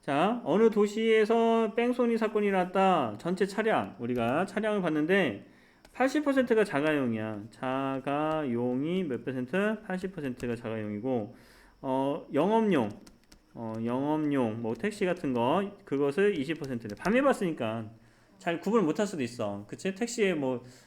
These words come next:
빈, 비어있는 거 표시 안 해주면 자가용으로 볼 수도 있잖아. 그치? 어, 이거는 자동차의 비용이고, 근데 목격한 사람이, 어, 이 사람이 잘못 볼 수도 있잖아. 그래서 자가용 차량과 영업용 차량을 구별할 수 있는 능력을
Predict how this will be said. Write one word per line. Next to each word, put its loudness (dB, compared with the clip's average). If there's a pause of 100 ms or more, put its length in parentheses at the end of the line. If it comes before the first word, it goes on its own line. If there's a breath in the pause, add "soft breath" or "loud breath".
(160 loud breath)
빈, -2 (160)
비어있는 0
거 0
표시 -2
안 0
해주면 -4
자가용으로 -2
볼 -8
수도 -10
있잖아. -10
그치? -6 (400 loud breath)
어, -6
이거는 6 (340 loud breath)
자동차의 4
비용이고, 2 (240 loud breath)
근데 4
목격한 6
사람이, 4 (200)
어, 0
이 -2
사람이 4 (420 loud breath)
잘못 4
볼 2
수도 -2
있잖아. 0
그래서 2 (240 loud breath)
자가용 2
차량과 2
영업용 2
차량을 0
구별할 2
수 -4
있는 0
능력을 4